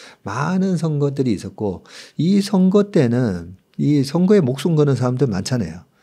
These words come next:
정치적으로 이 이데-, 이데올로기에 또 많이 이렇게, 어, 목숨 거는 분들이 많다 보니까 이 채널이라든지 여러 가지 매체들이 이 선거에 많이 집중을 합니다.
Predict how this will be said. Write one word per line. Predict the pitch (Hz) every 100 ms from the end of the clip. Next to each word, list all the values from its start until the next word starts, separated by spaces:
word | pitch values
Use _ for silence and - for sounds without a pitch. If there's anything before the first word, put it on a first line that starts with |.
| _ - _
정치적으로 | - 147 180 202 185 165 117 95 113 110 -
이 | 107 107 104 107
이데-, | 110 147 151 147 143
이데올로기에 | 117 107 139 156 160 135 101 101 90 117 139
또 | - 113
많이 | 92 92 101 113 113 139 - - -
이렇게, | 110 110 101 90 85 _ - - -
어, | 92 87 85
목숨 | 95 - 143
거는 | 120 117
분들이 | 107 107 120
많다 | 110 87 131
보니까 | 135 95 92 107 107 87 85 92 110
이 | 120 117 117
채널이라든지 | - 165 170 147 117 101 90 92 123 147 - - _ _ _ 98
여러 | 95 131
가지 | 139 127 110 110 110 - _ -
매체들이 | 104 98 135 131 87 98 85 - _ 120
이 | 113
선거에 | - 127 135 147
많이 | 110 90 101
집중을 | - - 135 92
합니다. | 80 82 -